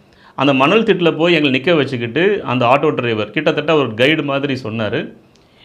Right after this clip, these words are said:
"இதுதான் இந்தியாவினுடைய இந்த குறிப்பிட்ட பகுதியினுடைய எல்லை. இங்க இருந்து ஒரு இருபது கிலோமீட்டர் தூரத்துல தான் இலங்கை தேசம் இருக்கிறது. நீங்க கண் ஏறிட்டு பார்த்தீங்க அப்படின்னா நிறைய மணல் திட்டுகள் அங்க தெரியும் பாருங்க," அப்படின்னாரு. அதே போல பார்த்தா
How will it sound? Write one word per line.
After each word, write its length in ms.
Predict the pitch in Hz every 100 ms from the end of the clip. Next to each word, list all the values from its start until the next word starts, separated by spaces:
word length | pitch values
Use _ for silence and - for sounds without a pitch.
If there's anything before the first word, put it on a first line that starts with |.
| _
"இதுதான் 600 | 131 165 151 170 92 - -
இந்தியாவினுடைய 840 | 147 175 185 170 156 143 160 156
இந்த 180 | 160 175
குறிப்பிட்ட 380 | 156 160 160 147
பகுதியினுடைய 880 | 135 131 127 123 113 113 151 156
எல்லை. 400 | 110 120 113 98 - - _ _ -
இங்க 380 | 123 185 233
இருந்து 600 | 208 147 143 151 180 180 -
ஒரு 260 | 131 131
இருபது 380 | 143 214 208 180
கிலோமீட்டர் 420 | 175 180 175 147
தூரத்துல 440 | 131 139 127 123 117
தான் 380 | 139 113 131 -
இலங்கை 320 | 123 151 156
தேசம் 300 | 131 120 120
இருக்கிறது. 560 | 110 107 104 101 160 - - _ _
நீங்க 160 | 135 135
கண் 220 | 139 170
ஏறிட்டு 340 | 180 190 202 180
பார்த்தீங்க 380 | 156 160 160
அப்படின்னா 540 | 143 127 131 135 107 -
நிறைய 400 | 117 131 175 180
மணல் 300 | 123 151 180
திட்டுகள் 340 | 165 147 131
அங்க 140 | 123 104
தெரியும் 300 | 120 131 123
பாருங்க," 360 | 117 110 123
அப்படின்னாரு. 400 | 107 104 98 98 - -
அதே 280 | 107 135 160
போல 200 | 156 139
பார்த்தா 580 | 120 117 113 147 113